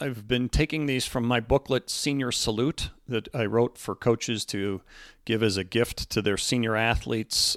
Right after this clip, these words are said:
um, on senior night or end-of-season banquets. I have to offer full disclosure, maybe disclaimer, whatever, from the last week's, um,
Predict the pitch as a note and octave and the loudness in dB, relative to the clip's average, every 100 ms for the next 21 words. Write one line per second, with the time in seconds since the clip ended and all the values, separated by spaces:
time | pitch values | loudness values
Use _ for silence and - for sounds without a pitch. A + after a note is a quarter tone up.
0 | - A2+ G#2 G#2 G2+ G2 - A2 G2 - | -2 -2 0 -2 -4 -6 -6 -6 -4 -4
1 | A2+ G#2+ G#2 G#2+ G#2+ - G2 F#2+ F#2 F2+ | -4 -2 -2 -2 -2 -4 -4 -2 -2 -6
2 | - A#2 G2+ - G#2 G2 G2 G2+ F#2 D2+ | -6 -6 -4 -4 -4 -6 -4 -6 -4 -4
3 | - - - - - C3+ D#3+ G#3 - F#3 | -4 -8 -18 -18 -2 4 4 4 4 6
4 | D#3 C#3 - D4 - D#3+ F3 D3+ - E3+ | 6 2 -10 -20 -6 0 2 0 -2 0
5 | E3 C#3 - C#3+ C#3 C3 B2 C3 C3+ B2 | 2 0 -2 2 4 4 0 -2 -2 -4
6 | - - - B2+ B2+ A#2 A#2 B2 A#2+ - | -2 -2 0 0 0 0 2 2 2 -2
7 | A2+ A2 A2 B2 B2 - G#2+ - - - | -4 0 2 2 0 -4 -6 -4 -4 -4
8 | - A2+ G2+ | 0 0 0